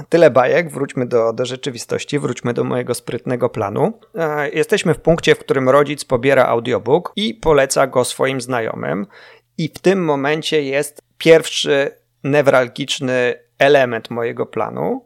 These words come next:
bo jeśli w tym momencie uda mi się zainicjować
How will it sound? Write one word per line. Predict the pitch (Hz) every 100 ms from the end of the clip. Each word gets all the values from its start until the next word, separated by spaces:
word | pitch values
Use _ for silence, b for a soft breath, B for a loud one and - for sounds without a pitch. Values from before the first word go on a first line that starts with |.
| _
bo | - 143 160 156 - -
jeśli | 160 180 - 139
w | -
tym | 165 165
momencie | 147 147 151 - 139 -
uda | 175 170 139
mi | 131
się | - 123 117
zainicjować | 127 139 131 - 139 127 107 - -